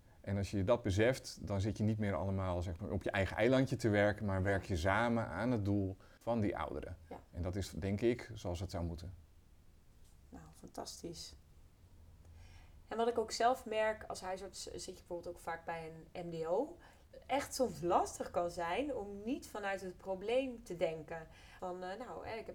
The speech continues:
Speaker 2: bijvoorbeeld een, eh, mevrouw in het verpleeghuis. Nou, die moet overdag vijftien keer plassen en, eh, 's nachts ook nog acht keer. En hoe lossen we dat probleem op? Dat is eigenlijk de vraag die je dan krijgt.
Speaker 1: Ja.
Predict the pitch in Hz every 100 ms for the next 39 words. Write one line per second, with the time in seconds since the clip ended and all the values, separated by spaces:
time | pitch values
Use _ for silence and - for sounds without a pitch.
0 | - 165 170 175 165 170 165 170 170 -
1 | 170 170 170 - 185 185 175 180 - -
2 | - - 170 175 - 170 175 180 175 -
3 | 190 190 202 202 196 202 190 196 196 190
4 | 190 185 185 - 190 202 202 170 - 160
5 | - 185 202 302 - - - - - -
6 | 196 190 - 226 262 262 - 214 214 208
7 | 196 - 202 196 165 160 - 190 - 202
8 | - 175 208 233 233 - 185 190 190 208
9 | 185 - - - - 110 113